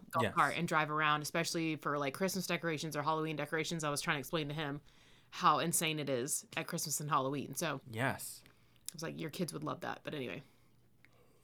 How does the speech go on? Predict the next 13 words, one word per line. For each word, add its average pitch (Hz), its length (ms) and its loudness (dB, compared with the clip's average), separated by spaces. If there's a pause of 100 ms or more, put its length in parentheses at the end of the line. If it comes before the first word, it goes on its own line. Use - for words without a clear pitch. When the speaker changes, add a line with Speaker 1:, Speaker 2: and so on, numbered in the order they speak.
(180)
Speaker 1:
'Cause 214 140 -4
I'm 220 80 4
like, 202 100 6
who 269 100 -2
doesn't 240 220 8
wanna 226 160 10
do 196 180 8
that 185 180 10
kind 208 160 4
of, 180 60 6
like, 160 160 6
drive 170 340 8
around 160 520 6